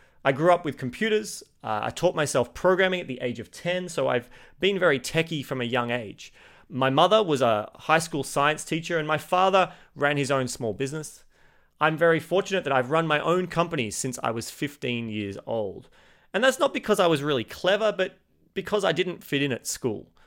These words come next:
I was bullied, and, and that drove me to pursue success. Luckily, my definition of success has changed many times over the years, and in, in more recent times, I've started to wonder about what's the legacy that I can leave.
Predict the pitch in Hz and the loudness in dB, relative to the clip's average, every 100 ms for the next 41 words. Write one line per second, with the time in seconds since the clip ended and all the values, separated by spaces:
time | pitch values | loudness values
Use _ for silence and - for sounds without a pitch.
0 | _ _ _ 131 139 113 156 190 190 165 | _ _ _ 0 0 0 0 0 0 -4
1 | 160 156 180 214 185 190 180 185 180 175 | -6 -4 -2 0 4 4 4 0 -2 -6
2 | 165 175 165 160 147 - 226 - 127 - | -8 -6 -6 -6 -10 -6 -4 -4 -8 -14
3 | - _ _ _ _ _ _ _ _ _ | -20 _ _ _ _ _ _ _ _ _
4 | _ _ - 185 185 220 220 156 135 131 | _ _ 0 0 2 -2 0 2 2 2
5 | - 156 151 147 139 127 135 - - 127 | 2 0 2 -4 -2 -6 -6 -8 -2 0
6 | 160 - 127 104 - 131 127 135 120 123 | 0 -2 -4 -4 -4 -2 -2 -2 -2 -2
7 | 127 131 127 123 117 110 104 98 131 165 | -2 -2 -2 -2 -4 -6 -8 -6 -6 -4
8 | 175 180 185 202 180 208 254 220 - 160 | -4 -4 -2 0 2 2 2 -4 0 2
9 | 156 156 156 139 - 190 214 190 139 165 | 2 2 0 0 -4 -2 0 -2 0 0
10 | 233 180 139 143 143 156 214 214 214 165 | 2 2 2 2 0 2 0 0 0 2
11 | 170 180 175 156 139 113 120 123 123 113 | 2 0 -2 -4 -4 -4 -6 -4 -8 -8
12 | 170 160 98 - | -8 -8 -8 -14